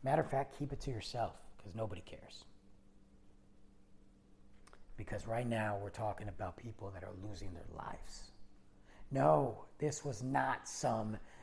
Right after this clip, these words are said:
misdiagnosed. Drew had covid, and he passed away from it.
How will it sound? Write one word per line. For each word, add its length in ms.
misdiagnosed. 1000
Drew 600
had 460
covid, 480
and 80
he 60
passed 360
away 220
from 240
it. 100